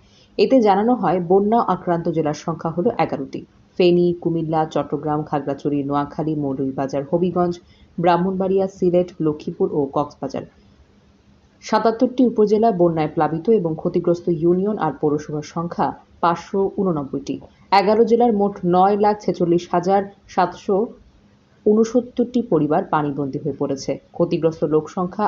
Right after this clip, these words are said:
আটচল্লিশ লাখ ঊনসত্তর হাজার দুইশো নিরানব্বই জন। মারা গেছেন পনেরো জন, পুরুষ তেরো জন, নারী দুইজন।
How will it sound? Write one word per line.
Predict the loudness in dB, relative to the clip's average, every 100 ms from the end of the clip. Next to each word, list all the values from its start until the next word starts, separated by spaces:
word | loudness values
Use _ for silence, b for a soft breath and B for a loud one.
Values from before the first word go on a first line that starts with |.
| 0
আটচল্লিশ | -2 -2 -4 -2 -2 0
লাখ | 0 0 -4
ঊনসত্তর | -4 -6 -10 -8 -4
হাজার | -2 0 0 -2 b b b b -6
দুইশো | -2 -2 0 0
নিরানব্বই | 0 0 -2 -4 -6
জন। | -6 -8
মারা | -2 0 2
গেছেন | 0 -4 -6 -4
পনেরো | 0 0 -2
জন, | -6 -10 -12 b b 0
পুরুষ | 2 2 0 0
তেরো | 2 2
জন, | 2 0 -2 -4
নারী | 0 2 2
দুইজন। | 2 -2 -4